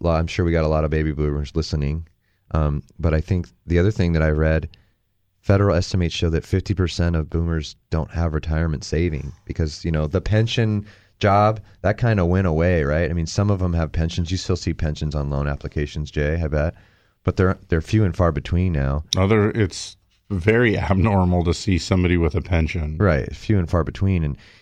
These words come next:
Speaker 1: and then, you know, people that were invested in the market in two thousand eight, they're just coming back to where their portfolio is like, "Oh, okay, I'm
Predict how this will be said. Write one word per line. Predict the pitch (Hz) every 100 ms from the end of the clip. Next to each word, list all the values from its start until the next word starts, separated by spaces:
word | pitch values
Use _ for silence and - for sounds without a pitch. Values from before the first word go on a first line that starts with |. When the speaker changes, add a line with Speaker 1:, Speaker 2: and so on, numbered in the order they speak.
| _
Speaker 1:
and | 87
then, | 87 85 78 - _ _ _
you | 95
know, | 85 80 - _
people | - 98 98
that | 90 82 -
were | 87 87
invested | 87 82 82 - 85
in | 82
the | 78
market | 78 80 80 90 80
in | 76 73 - _ -
two | -
thousand | 82 78 78
eight, | 78 85 -
they're | 82
just | 82 85 -
coming | 82 80
back | 78 78 78
to | - 80 78 78 76
where | - 80
their | 76
portfolio | - 80 - 80 78 76
is | 76
like, | 73 -
"Oh, | 113
okay, | 120 85 90 95
I'm | 85 80